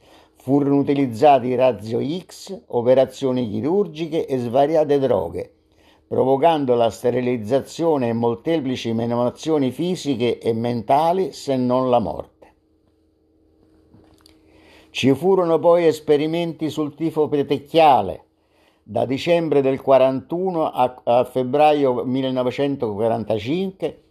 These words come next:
che furono condotti nei campi di Buchenwald e Natzweiler, a beneficio delle forze armate, sull'efficacia di vaccini contro il tifo petecchiale.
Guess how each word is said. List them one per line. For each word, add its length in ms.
che 180
furono 420
condotti 720
nei 200
campi 460
di 120
Buchenwald 840
e 160
Natzweiler, 1160
a 160
beneficio 640
delle 160
forze 320
armate, 560
sull'efficacia 920
di 140
vaccini 680
contro 360
il 140
tifo 320
petecchiale. 1040